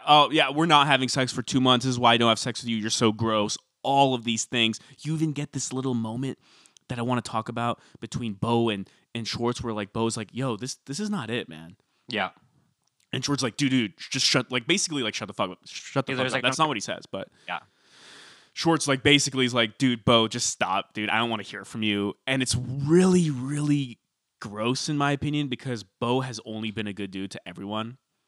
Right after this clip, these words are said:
Speaker 2: Yeah.
Speaker 1: And it's like, yo, he's actually trying to help you out here. <laughs>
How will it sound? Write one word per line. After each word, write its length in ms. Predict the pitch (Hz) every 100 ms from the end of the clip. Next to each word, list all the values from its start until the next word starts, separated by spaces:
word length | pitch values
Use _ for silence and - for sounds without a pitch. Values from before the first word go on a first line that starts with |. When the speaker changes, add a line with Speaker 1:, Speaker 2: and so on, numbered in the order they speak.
| _
Speaker 2:
Yeah. 200 | 120 95 - _ _ -
Speaker 1:
And 140 | 113
it's 100 | 107
like, 140 | 113 104
yo, 200 | 113 117
he's 160 | 113 120
actually 260 | 120 -
trying 260 | 113 120 107
to 380 | 104 98 95 90
help 240 | - 101 -
you 60 |
out 120 | 92 107
here. 160 | 135
<laughs> 60 | -